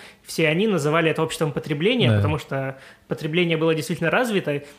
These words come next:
Speaker 1: и стал, э, вопрос как бы с тем, что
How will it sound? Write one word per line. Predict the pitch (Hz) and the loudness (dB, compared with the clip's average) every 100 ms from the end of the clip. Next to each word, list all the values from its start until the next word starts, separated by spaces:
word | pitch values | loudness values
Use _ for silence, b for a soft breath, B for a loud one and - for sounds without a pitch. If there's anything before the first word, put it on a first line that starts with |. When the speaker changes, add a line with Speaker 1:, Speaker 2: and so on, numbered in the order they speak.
| _ | _
Speaker 1:
и | - 202 202 | -2 0 0
стал, | - - 170 175 | -2 0 2 4
э, | 151 147 147 147 143 104 90 92 147 | 2 0 -2 -4 -4 -8 -10 -8 -6
вопрос | 143 147 170 180 180 - | -4 -2 0 0 -2 -8
как | 147 135 | -10 -8
бы | 143 147 147 151 | -6 -4 -4 -8
с | - | -12
тем, | - 180 185 | -2 0 0
что | - 156 151 151 | -2 -2 -2 -4